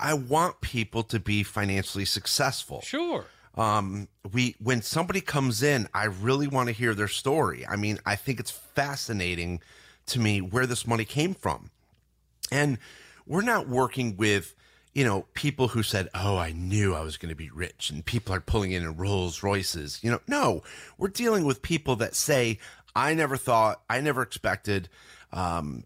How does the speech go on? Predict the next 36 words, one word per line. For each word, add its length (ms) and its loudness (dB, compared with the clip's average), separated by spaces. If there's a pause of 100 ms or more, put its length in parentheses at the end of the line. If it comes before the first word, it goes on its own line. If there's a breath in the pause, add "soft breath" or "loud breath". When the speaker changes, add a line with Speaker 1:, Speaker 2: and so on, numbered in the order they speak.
Speaker 1:
to 120 2
have 220 0
this 180 -4
much 240 -2
money 400 0
ever 320 -2
in 60 -2
my 160 0
life. 520 -2
I 100 0
just 200 -4
kept 240 -6
working. 480 -2
We 120 -6
sacrificed, 920 -2
we 100 -4
saved." 720 0 (760 loud breath)
You 160 2
know, 180 2
and, 220 0
and 140 0
I 100 2
love 460 0
to 80 -6
hear 240 0
the 80 -4
stories 540 2
of 100 -4
sacrifice 840 -2
and, 120 -6
and 200 -2
how 180 2
they 140 0
made 280 0
this 220 -8
money. 400 -2